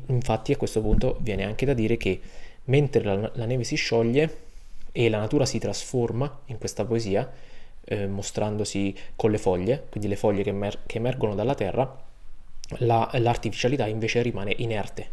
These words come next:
nonostante sia stata coperta dalla neve, così come era precedentemente alla, eh, al velo di neve, adesso ritorna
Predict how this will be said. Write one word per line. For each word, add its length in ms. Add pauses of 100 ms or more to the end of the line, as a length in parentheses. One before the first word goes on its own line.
nonostante 460
sia 260
stata 300
coperta 680 (440)
dalla 280
neve, 440 (520)
così 440
come 320
era 320
precedentemente 1200 (400)
alla, 460 (360)
eh, 640 (180)
al 560
velo 220
di 120
neve, 400 (280)
adesso 640 (220)
ritorna 680